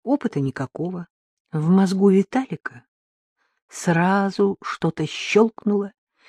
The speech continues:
и непонятно, почему он с жаром стал доказывать, что лучшей кандидатуры не найти. Девушка умная, не только согласна на небольшую зарплату, но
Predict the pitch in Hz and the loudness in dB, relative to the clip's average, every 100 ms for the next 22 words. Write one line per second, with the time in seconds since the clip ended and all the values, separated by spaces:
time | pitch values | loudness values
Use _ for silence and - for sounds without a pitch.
0 | - 359 330 240 196 180 175 165 175 185 | -6 2 4 4 2 0 0 0 0 2
1 | 175 160 135 123 123 165 202 165 151 - | 4 2 0 -4 -2 2 2 2 0 -2
2 | - 139 139 - 190 160 151 - - 143 | -6 -4 -4 0 2 2 -2 -4 -4 -4
3 | - _ _ _ 123 135 233 294 - - | -4 _ _ _ -4 8 10 8 4 2
4 | 247 - 180 160 151 147 - 139 123 120 | 2 4 2 4 2 -2 -4 -6 -4 -2
5 | 147 180 151 - - 110 _ _ _ - | 2 2 0 -4 -12 -14 _ _ _ -2
6 | 165 170 156 190 - 175 175 170 175 180 | 2 2 2 0 2 4 4 4 2 -2
7 | 180 _ _ - 262 262 196 180 - 180 | -6 _ _ 6 8 8 6 6 4 -2
8 | - 170 170 160 160 151 156 151 - _ | -2 2 2 0 0 2 2 0 -4 _
9 | 190 185 175 147 180 170 170 - 190 214 | 2 4 4 4 4 4 2 2 2 2
10 | 196 175 165 | 2 4 2